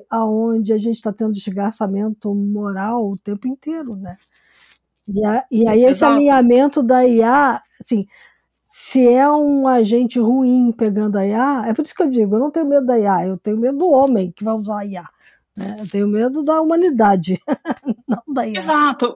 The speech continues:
Speaker 2: E, e você tem um ponto, Cris, a gente nunca vai, vamos lá, a gente nunca consegue controlar ou saber, s-, assim, a gente não consegue prevenir que vai ter um agente ruim, tentando alguma coisa ruim. Mas os mecanismos como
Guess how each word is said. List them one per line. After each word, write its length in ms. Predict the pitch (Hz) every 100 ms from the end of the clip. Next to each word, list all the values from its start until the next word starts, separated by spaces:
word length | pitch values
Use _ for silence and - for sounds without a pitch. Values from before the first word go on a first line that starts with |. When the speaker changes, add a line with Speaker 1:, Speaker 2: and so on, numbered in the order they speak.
| -
Speaker 2:
E, 140 | 277
e 60 | 277
você 140 | 349
tem 100 | 330
um 80 | 359
ponto, 360 | 320 254 190 190
Cris, 220 | 196 190
a 80 | 226
gente 260 | 254 294
nunca 300 | 294 349 370
vai, 380 | 262 240 214 214 233
vamos 180 | 240
lá, 200 | 190 - _ _ -
a 60 |
gente 220 | 220 285 294
nunca 180 | 330 359
consegue 880 | 330 269 - 220 220 208 214 196 _ _ -
controlar 960 | 247 262 254 226 202 220 220 196 - -
ou 160 | 214
saber, 760 | 208 - 214 185 196 175 175 - _ -
s-, 260 | 208 - -
assim, 360 | 220 208 190 -
a 60 | 214
gente 160 | 285
não 80 | 330
consegue 280 | 320 311 285
prevenir 460 | 277 269 226 233 247
que 160 | 254 214
vai 240 | 226 208
ter 300 | 214 214 202 202
um 260 | 214 208 196
agente 420 | 196 185 190 190
ruim, 420 | 160 202 185 147 -
tentando 400 | 196 185 196 190
alguma 220 | 185 185
coisa 260 | 180 180 175
ruim. 300 | 175 180 151 _ _ _ _ _ _ -
Mas 360 | 196 202 185 202 233
os 120 | 208
mecanismos 680 | 226 226 226 277 311 320 -
como 600 | - 220 196 185 180 -